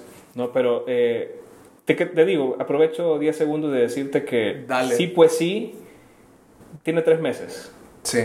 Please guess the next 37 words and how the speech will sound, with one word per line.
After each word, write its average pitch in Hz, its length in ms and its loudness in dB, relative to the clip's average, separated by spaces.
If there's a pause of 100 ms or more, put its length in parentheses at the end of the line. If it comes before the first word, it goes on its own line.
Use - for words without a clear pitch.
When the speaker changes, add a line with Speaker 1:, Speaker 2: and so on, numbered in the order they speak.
(140)
Speaker 1:
Tres, 147 180 0
cuatro 127 220 0
meses. - 520 -8 (400)
Speaker 2:
Sí, - 240 -8
Speaker 1:
Eh, 110 40 2
Speaker 2:
sí, 107 340 2
sí. 120 60 -2 (180)
Speaker 1:
yo 165 100 2
no 175 120 0
creo 170 240 4
que 165 100 -2
debería 135 380 0
durar 131 540 -2 (180)
solo 135 260 0
diez 135 160 0
episodios, 139 520 0
espero - 260 -2
que 131 80 0
haya 120 100 2
muchos 120 300 -4
más, 123 320 0 (160)
que 143 80 -2
se 131 100 4
reinvente. 120 680 0 (380)
Frente 147 260 2
a - 40 0
frente, 147 260 -2
versión 135 260 0
juvenil 123 300 0
con 127 160 -4
Edu 117 140 -2
Ems. 160 500 0
Speaker 2:
<laughs> - 20 -12
En 139 120 0
la 120 160 -2
tele. 143 280 0
Speaker 1:
Eh, 120 500 0